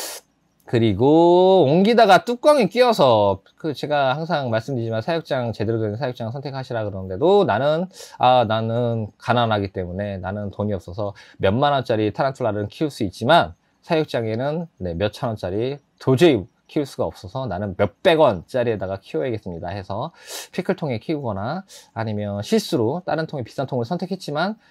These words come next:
네, 얘가 갑자기 튀어나오는데 놀래가지고 뚜껑을 닫다가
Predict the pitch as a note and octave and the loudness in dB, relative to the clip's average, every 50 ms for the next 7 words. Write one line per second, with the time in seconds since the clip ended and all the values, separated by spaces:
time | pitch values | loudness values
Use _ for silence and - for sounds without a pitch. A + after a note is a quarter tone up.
0 | _ _ _ _ _ - B2+ A#2+ A2 G2+ F#2+ G2 A#2+ C3 C3 - - A#2+ - - | _ _ _ _ _ -2 0 0 2 0 0 0 0 0 -2 -2 -2 -4 0 0
1 | F#3+ E3+ D#3+ - - D#3+ - E3+ D#3+ D3 C#3 C3 C#3+ D3+ D#3 D#3 B2+ A2+ B2+ D3 | 0 0 0 0 -2 0 2 2 2 0 0 0 2 2 2 2 2 4 4 6
2 | E3 D#3+ D3+ D3+ C3+ C3+ B2+ - - E3 D#3 D3+ - - - - - C3 A2+ F2+ | 6 6 6 4 2 0 -2 -6 -8 -8 -8 -8 -10 -10 -12 -4 0 0 0 0
3 | F#2 F#2+ A2+ D3 F#3 | 0 -2 -2 -2 -4